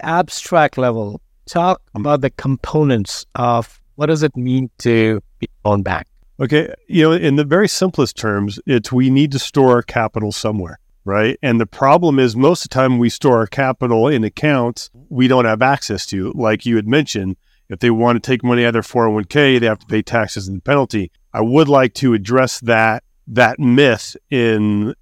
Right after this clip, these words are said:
Speaker 2: in a second. But
Speaker 1: Sure.
Speaker 2: what we do is if you're gonna, le-, let's say you're gonna buy a syndication,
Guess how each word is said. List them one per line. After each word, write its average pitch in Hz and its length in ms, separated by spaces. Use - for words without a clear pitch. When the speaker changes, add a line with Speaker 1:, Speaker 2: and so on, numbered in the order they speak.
Speaker 2:
in 110 340
a 101 280
second. 131 500
But 120 220
Speaker 1:
Sure. 143 220
Speaker 2:
what 165 240
we 135 160
do 123 580
is 131 240
if 127 200
you're 196 160
gonna, 202 320
le-, 170 220
let's 170 280
say 208 160
you're 160 180
gonna 151 200
buy 127 260
a 123 80
syndication, 113 720